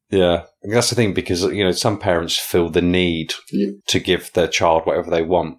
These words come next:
Speaker 2: Totally. I, and I can see why that's a,
Speaker 1: Yeah.
Speaker 2: wh-, why that'd be a problem for them. And I think, really, I mean, what you hit on there is the thing that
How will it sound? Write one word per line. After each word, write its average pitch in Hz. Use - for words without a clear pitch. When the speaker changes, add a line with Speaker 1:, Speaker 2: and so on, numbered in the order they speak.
Speaker 2:
Totally. 160
I, -
and 123
I 113
can 120
see 123
why 110
that's 107
a, -
Speaker 1:
Yeah. 78
Speaker 2:
wh-, 113
why 117
that'd 117
be 120
a 110
problem 143
for -
them. -
And -
I 120
think, -
really, 123
I -
mean, 113
what 131
you 120
hit 131
on 113
there 110
is -
the -
thing 107
that 104